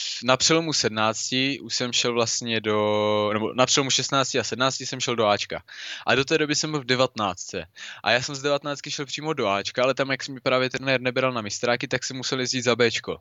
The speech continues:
Jinak já jsem normálně trénoval s Ačkem všechno, ale hrál jsem zápasy za Bčko.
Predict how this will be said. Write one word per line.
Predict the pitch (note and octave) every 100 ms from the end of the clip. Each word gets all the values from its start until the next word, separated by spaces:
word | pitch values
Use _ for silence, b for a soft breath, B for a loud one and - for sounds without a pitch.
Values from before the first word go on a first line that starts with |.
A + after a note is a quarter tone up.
| - B B
Jinak | A#2 B2
já | C3+
jsem | C#3+
normálně | C#3 C#3+ C3+
trénoval | C#3 C#3 C#3 C3
s | -
Ačkem | B2 - C#3
všechno, | C3 A2+ - G#2+ C3
ale | B2 B2
hrál | B2 B2
jsem | C3
zápasy | B2+ A#2 C3 B2
za | A#2
Bčko. | A#2+ A#2 -